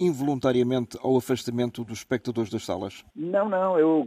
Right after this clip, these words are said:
Speaker 2: eu creio é precisamente o contrário. Eu dei-te este exemplo apenas para dizer que as pessoas não têm acesso, e não têm acesso a ver coisas diferentes daquilo que lhes é dado na televisão. Não, os cinemas não passam documentários, as televisões também não.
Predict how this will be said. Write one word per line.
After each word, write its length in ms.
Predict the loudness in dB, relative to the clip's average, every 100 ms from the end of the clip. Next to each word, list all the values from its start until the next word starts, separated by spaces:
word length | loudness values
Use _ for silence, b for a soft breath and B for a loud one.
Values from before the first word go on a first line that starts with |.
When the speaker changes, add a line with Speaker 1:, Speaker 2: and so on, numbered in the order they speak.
| 0
Speaker 2:
eu 140 | 0
creio 300 | 2 4 4
é 20 |
precisamente 480 | 4 0 -4 -4 -4
o 40 | -4
contrário. 460 | 0 4 6 6
Eu 20 |
dei-te 260 | 2 2 2
este 200 | 2 2
exemplo 640 | 0 2 0 0 2 2 2
apenas 400 | 2 2 0 0
para 160 | 0
dizer 360 | 0 0 0 0
que 80 | -2
as 100 | -10
pessoas 420 | -4 2 2 2
não 220 | 0 -2
têm 360 | -2 -2 0 2
acesso, 800 | 0 -2 -2 -2 -6 -6 -4 -4
e 80 | -4
não 180 | -2 -4
têm 300 | -2 0 0
acesso 420 | -2 -2 -2 -2
a 60 | -4
ver 200 | -4 -4
coisas 400 | -4 -4 -4 -10
diferentes 540 | -14 -8 -6 -6 -8
daquilo 400 | -12 -10 -10 -12 -12
que 60 |
lhes 200 | -14 -10
é 100 | -8
dado 300 | -4 -4 -4
na 140 | -10 -14
televisão. 720 | -14 -14 -14 -10 -8 -10 -10
Não, 200 | -8 -8
os 140 | -8
cinemas 420 | -8 -8 -8 -8
não 160 | -8 -8
passam 380 | -6 -8 -8 -16
documentários, 640 | -14 -12 -12 -6 -6 -6 -8
as 100 | -12
televisões 480 | -12 -12 -12 -12 -12
também 240 | -12 -12
não. 120 | -14